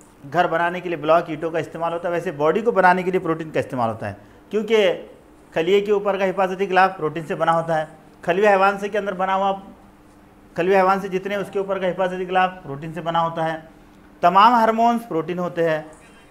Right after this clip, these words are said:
तमाम enzymes protein होते हैं, यानी उसके बगैर कीमियाई तामुल नहीं होगा। यानी इतना important ये protein।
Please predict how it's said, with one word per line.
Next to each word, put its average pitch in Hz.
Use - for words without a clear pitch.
तमाम 233
enzymes 226
protein 175
होते 175
हैं, 175
यानी 175
उसके 170
बगैर 170
कीमियाई 170
तामुल 160
नहीं 180
होगा। 147
यानी 190
इतना 214
important 139
ये 147
protein। 113